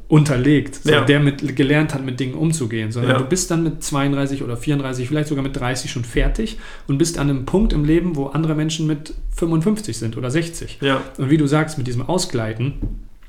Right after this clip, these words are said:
Speaker 1: diese Identität, die man aufgebaut hat, was passiert mit Spielern nach dem Karriereende? Die, die halbwegs Renommee haben oder Ansehen oder eine große Karriere hatten, die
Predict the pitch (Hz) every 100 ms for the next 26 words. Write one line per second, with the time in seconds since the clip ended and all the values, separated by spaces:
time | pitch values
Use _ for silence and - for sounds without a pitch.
0 | - - 147 127 139 139 139 139 135 190
1 | 185 135 123 123 120 120 110 110 113 113
2 | - - - - - - - - - -
3 | - 180 151 151 139 151 - 147 233 233
4 | 147 - 139 120 117 120 127 120 120 113
5 | 113 110 113 110 - - 147 165 165 151
6 | 143 - - - 156 160 143 - 156 143
7 | 143 131 143 170 170 196 220 139 - 156
8 | 175 185 160 135 131 123 123 143 - 135
9 | 131 156 156 180 160 160 147